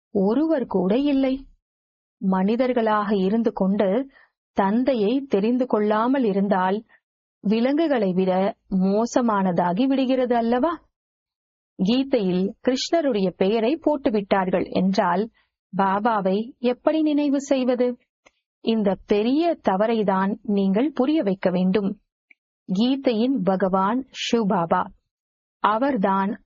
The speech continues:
ஆஸ்தியை கொடுக்கின்றார். முக்தி, ஜீவன் முக்தியின் வள்ளல் அவரே ஆவார். மற்ற தர்மத்தை சேர்ந்தவர்களின் புத்தியில் நிற்பதே இல்லை. அவர்கள்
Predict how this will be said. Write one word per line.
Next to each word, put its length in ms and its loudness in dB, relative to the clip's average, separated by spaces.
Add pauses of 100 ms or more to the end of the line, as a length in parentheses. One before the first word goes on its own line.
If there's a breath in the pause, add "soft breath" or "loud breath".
(140)
ஆஸ்தியை 600 0
கொடுக்கின்றார். 760 0 (1040)
முக்தி, 500 0 (340)
ஜீவன் 500 0
முக்தியின் 540 0
வள்ளல் 460 0 (160)
அவரே 420 0
ஆவார். 420 -2 (680)
மற்ற 480 0
தர்மத்தை 540 0 (120)
சேர்ந்தவர்களின் 880 0
புத்தியில் 520 0 (840 soft breath)
நிற்பதே 520 0 (100)
இல்லை. 280 0 (540)
அவர்கள் 500 0